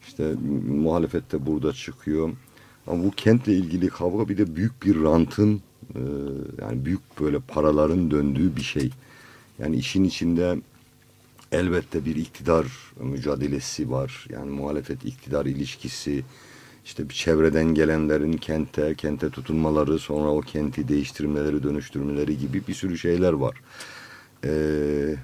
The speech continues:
muhalefetin, yani her şey elbette, e, kentte, yani muhalefet de kente bir şekilde, e, şekillenecek. Başkası başka şekilde düşünülemez. Şimdi bizim, e, aslında ben, e, arkadaşlarımla iki bin dokuz,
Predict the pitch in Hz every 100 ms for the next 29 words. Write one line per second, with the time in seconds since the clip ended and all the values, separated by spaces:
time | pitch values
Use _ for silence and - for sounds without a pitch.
0 | - 98 82 76 90 87 95 - 110 113
1 | 110 - - - - - 73 73 65 117
2 | 120 92 78 80 71 71 - 76 69 65
3 | - 64 64 65 - 71 65 - 73 64
4 | - - 57 65 67 73 69 87 - 71
5 | - 67 65 65 65 - - 50 - -
6 | - - 67 60 64 60 - - - -
7 | - - 131 - 131 131 65 64 65 -
8 | - - - 65 65 71 69 69 67 65
9 | 78 58 62 - 65 - - 71 67 76
10 | 85 85 82 69 64 - - - - -
11 | - - - 107 90 92 113 120 - -
12 | 78 80 - - - 85 - 90 85 80
13 | 85 85 - - 73 73 - 76 76 -
14 | 80 80 76 65 78 80 76 - 78 -
15 | -